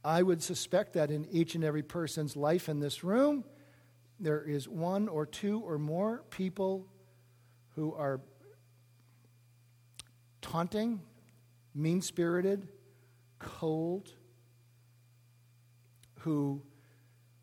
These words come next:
every time they are showed mercy only use it for their own personal purposes and trample upon it. And yet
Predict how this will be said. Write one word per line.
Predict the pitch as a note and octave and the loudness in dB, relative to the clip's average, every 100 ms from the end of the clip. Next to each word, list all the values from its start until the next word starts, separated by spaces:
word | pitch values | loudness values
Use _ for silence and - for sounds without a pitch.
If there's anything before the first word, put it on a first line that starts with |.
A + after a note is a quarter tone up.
| _ _ | _ _
every | F3+ F3 F#3+ F3+ | 2 4 6 6
time | E3+ - F3+ E3 E3+ | 2 -2 2 4 4
they | D#3 | 4
are | D3+ | 2
showed | - D#3+ D3+ | 2 0 2
mercy | D#3 F3 - G3+ | 2 2 2 -2
only | E3 D#3 D3+ | 0 0 0
use | D3+ D#3 E3+ | 2 2 2
it | G3 | -2
for | - D3+ | -4 -2
their | C#3+ C#3 | -2 0
own | C#3+ C#3+ C#3 | -2 -2 -6
personal | - D#3 - D3 C3+ C3 B2+ C3 - - _ - - | -6 -4 -4 -4 -2 -4 -6 -10 -20 -20 _ -20 -20
purposes | - F3 F#3 - F3+ F3 D3+ | -8 -6 -6 -2 2 2 0
and | C3+ A2+ A#2 - _ _ _ _ _ _ _ _ _ - | -4 -6 -8 -16 _ _ _ _ _ _ _ _ _ -8
trample | D#3 D3+ D#3+ D3 | -4 -2 -2 -6
upon | - D3 C#3+ | -4 -4 -2
it. | C#3+ - - _ _ _ _ _ _ _ _ _ _ _ _ _ _ _ _ _ | -4 -6 -18 _ _ _ _ _ _ _ _ _ _ _ _ _ _ _ _ _
And | - A#2+ | -8 -4
yet | C3+ D3+ | 0 0